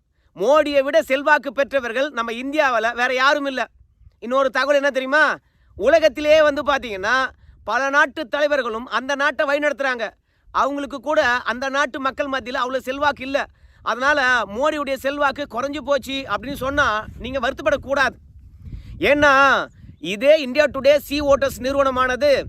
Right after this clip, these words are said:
இந்த ஆண்டு பிப்ரவரி மாதமானது கருத்து கணிப்பெடுத்து வெளியிட்டது.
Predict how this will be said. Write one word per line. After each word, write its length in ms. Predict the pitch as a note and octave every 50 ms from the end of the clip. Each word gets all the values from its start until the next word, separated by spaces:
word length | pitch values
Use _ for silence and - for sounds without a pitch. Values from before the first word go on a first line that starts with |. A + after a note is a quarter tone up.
| - - - - - - - - - -
இந்த 280 | D3+ F3+ A#3+ C#4 C4+ B3+
ஆண்டு 280 | C4 D4 D4 D4 D4
பிப்ரவரி 380 | F#3+ B3+ B3 A#3 D4 D4 C#4+ C#4
மாதமானது 800 | C#4 C4 C4+ C4+ C4+ C4 B3+ C4 B3+ B3+ B3+ C4+ D4 C4+ A3 G3+
கருத்து 320 | - - A#3 C4+ B3+ A3+ D4+
கணிப்பெடுத்து 480 | B3+ C#4 C4+ G#3 B3 A3+ A3 F3 D4
வெளியிட்டது. 480 | D4 C4 C4 C#4+ C#4+ - B3+ G#3+ F3 D#3+